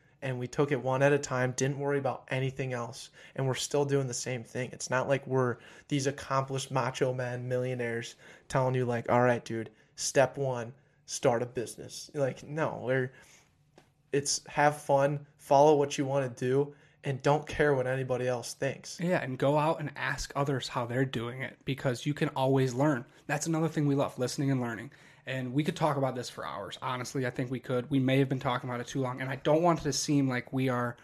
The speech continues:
Speaker 2: um, braggadocious or arrogant in any sense by talking about ourselves.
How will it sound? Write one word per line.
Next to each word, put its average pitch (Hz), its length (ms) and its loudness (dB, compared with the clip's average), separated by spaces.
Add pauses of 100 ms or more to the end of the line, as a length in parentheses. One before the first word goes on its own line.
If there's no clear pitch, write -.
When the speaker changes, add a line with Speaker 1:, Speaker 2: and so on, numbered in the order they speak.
(420)
Speaker 2:
um, 120 400 -6
braggadocious 127 840 0
or 135 140 -2
arrogant 127 380 -2
in - 40 -16
any 135 220 0
sense 131 320 -4
by - 140 -4
talking 123 400 -4
about 120 240 -2
ourselves. 120 640 -2